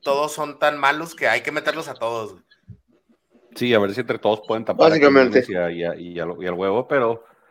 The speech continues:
Speaker 2: pero no, digo, no sé qué, no sé qué habrá dicho o pensado el Tuca, <laughs> pero, pero aquí no tiene Guiñac. Digo, ese, ese es el esquema que manejaba en
Speaker 1: Ah,
Speaker 2: Tigres,
Speaker 1: sí.
Speaker 2: es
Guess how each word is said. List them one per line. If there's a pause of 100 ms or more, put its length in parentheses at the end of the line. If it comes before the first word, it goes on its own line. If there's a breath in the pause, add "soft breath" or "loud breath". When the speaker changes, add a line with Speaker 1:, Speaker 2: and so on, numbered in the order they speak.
(240 soft breath)
Speaker 2:
pero
no,
digo,
no
sé
qué,
no
sé
qué
habrá
dicho
o
pensado
el
Tuca,
<laughs>
pero, (580 loud breath)
pero
aquí
no
tiene
Guiñac. (180 soft breath)
Digo,
ese,
ese
es
el
esquema
que
manejaba
en
Speaker 1:
Ah,
Speaker 2:
Tigres,
Speaker 1:
sí.
Speaker 2:
es